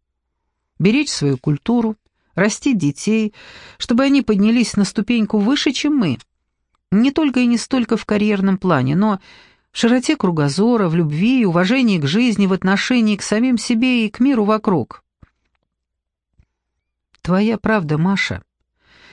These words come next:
серьезно проговорил Алексей, — нам всем просыпаться пора и жить без страха. Жизнь одна, мы много упустили, пока каждый себе старался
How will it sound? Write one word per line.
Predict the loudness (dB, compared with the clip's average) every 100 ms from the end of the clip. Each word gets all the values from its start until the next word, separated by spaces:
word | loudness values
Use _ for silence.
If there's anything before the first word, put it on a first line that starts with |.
| _
серьезно | -2 2 2 2 2 0
проговорил | 0 0 2 2 0
Алексей, — | 0 -2 -4 -2 0
нам | 2 0
всем | 0 -2 -2
просыпаться | 0 -4 -4 -2 -2 -2 -6
пора | -6 -4 -2 -2
и | -2
жить | 0 -2 -2
без | -4 -4
страха. | -4 -4 -2 -4 -10 -18 _ _ -20 -20 -20 -20 _ 0
Жизнь | 2 2 2
одна, | 2 2 2 2 0 -4 _
мы | 0 2 4
много | 4 2 2 0
упустили, | -2 -4 -6 -2 0 0 0 -4 -16 -20 -20 _
пока | -4 0 0
каждый | 0 0 2 0
себе | 0 0
старался | -2 -2 0 0 0 -2